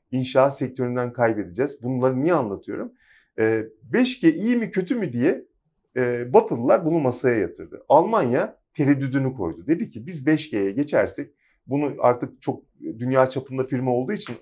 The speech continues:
e, adını söylemekten imtina etmiyorum. Çinli Huawei'ye vereceğiz dedi. Amerika'da dedi ki onlar size bütün sırlarınızı çalar.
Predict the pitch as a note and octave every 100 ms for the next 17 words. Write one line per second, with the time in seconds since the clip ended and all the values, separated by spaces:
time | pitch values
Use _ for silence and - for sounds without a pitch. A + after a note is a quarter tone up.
0 | - A2 A#2+ A#2+ A#2+ - A#2 A#2+ A#2 A#2+
1 | A#2 B2 C#3 D3+ - - E3+ _ _ _
2 | _ - D#3+ E3+ F#3+ D#3+ E3 D#3+ B2+ F#2+
3 | E2 D#2 D#2 D#2 F2+ E2+ A3 - _ _
4 | _ - B2+ D#3+ E3 D#3+ E3+ A#3+ C#4 B2
5 | C3 D3+ E3 D#3+ D#3 F3 D#3 - A#2 A#2+
6 | F3+ E3+ - C3 C3+ C3+ C3 B2+ - C#3
7 | B3+ -